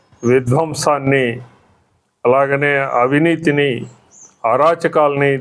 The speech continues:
దౌర్జన్యాలని, వ్యవస్థల్ని నాశనం చేసినటువంటి విధానాన్ని, వీటన్నిటినీ కూడా పరిగణలోకి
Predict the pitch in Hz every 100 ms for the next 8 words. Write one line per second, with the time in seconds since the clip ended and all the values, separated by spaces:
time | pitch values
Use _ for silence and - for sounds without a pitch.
0 | 113 123 139 131 143 139 127 123 127 113
1 | - - _ _ _ _ _ 120 127 143
2 | 180 185 180 175 165 160 139 135 156 160
3 | 175 165 160 151 - 147 143 139 131 135
4 | 127 123 143 139 131 127 127 113 - -
5 | _ _ _ _ _ 123 120 123 147 160
6 | 160 160 143 143 139 135 123 131 135 127
7 | 120